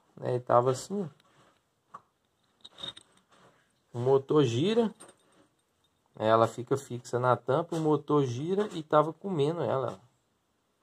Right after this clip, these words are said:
Tá vendo? Então agora vamos ver se, se resolve essa parada aqui. Porque quem que, né, quem fez a manutenção da última vez, é, não colocou. Agora tem que analisar por que que não colocou.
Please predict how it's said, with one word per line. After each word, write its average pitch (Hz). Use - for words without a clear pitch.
Tá 117
vendo? 120
Então 117
agora 123
vamos 156
ver 135
se, 117
se -
resolve 107
essa 104
parada 101
aqui. 151
Porque 127
quem 139
que, 143
né, 123
quem 120
fez 123
a 127
manutenção 120
da 120
última 123
vez, 117
é, 107
não 143
colocou. 214
Agora 151
tem 185
que 190
analisar 175
por 175
que 226
que 233
não 208
colocou. 143